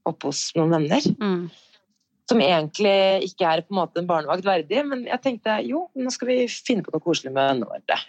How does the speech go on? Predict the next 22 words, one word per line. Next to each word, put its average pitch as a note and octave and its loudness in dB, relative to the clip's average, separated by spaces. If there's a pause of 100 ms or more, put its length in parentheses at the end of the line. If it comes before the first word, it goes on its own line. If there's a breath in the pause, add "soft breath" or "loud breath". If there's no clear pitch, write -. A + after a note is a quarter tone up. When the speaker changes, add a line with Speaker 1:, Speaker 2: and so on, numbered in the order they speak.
Speaker 1:
liksom. C3+ -2
Speaker 2:
Ja, - -20
det G3 -8
er F#3+ -8
kjempe-, G#3 0
Speaker 1:
Ja. - -8
Speaker 2:
og F3+ -2
det F#3 0 (140)
er G#3 2
Speaker 1:
Hva G3 4
med A3 4
Speaker 2:
kjempeviktig, F#3 2
Speaker 1:
dere? A#3+ 2
Speaker 2:
og F#3+ -2
det, G3+ -2 (1300 loud breath)
vi A#3+ 2
har A#3+ 2
også A3 2
vært A3+ -4
litt, G#3 -4
eller A#3 2
sånn, G#3 2